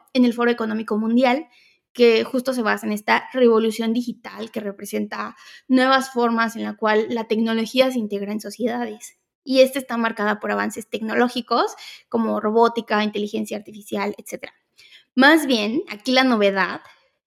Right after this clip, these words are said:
es cómo esta industria cuatro punto cero impacta en el mundo legal, porque justo uno de los puntos más relevantes es que ha sido más complejo adecuar los avances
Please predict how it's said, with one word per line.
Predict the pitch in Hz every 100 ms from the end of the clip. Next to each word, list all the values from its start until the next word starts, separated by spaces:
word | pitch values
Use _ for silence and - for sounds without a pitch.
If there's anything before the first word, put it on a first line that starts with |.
| _ -
es | 240 226 - -
cómo | 294 302
esta | 359 349
industria | 247 240 240 247 233
cuatro | - 254 277 269
punto | 254 240 214
cero | 214 226 - _ _ -
impacta | 269 254 247 302
en | 302
el | 233
mundo | 226 233
legal, | 233 202 202 214 208 - _ _ _
porque | - 240 247
justo | 285 285 311
uno | 320
de |
los | 233 214
puntos | - 247 240 240 240
más | 240 226 233 -
relevantes | 247 233 214 202 214 240 247 247 190 285 - - _
es | 247
que | 247
ha | 277
sido | 269 247
más | 240 240
complejo | 262 254 240 233 247
adecuar | 220 - 220
los | 226 233
avances | 208 220 226 233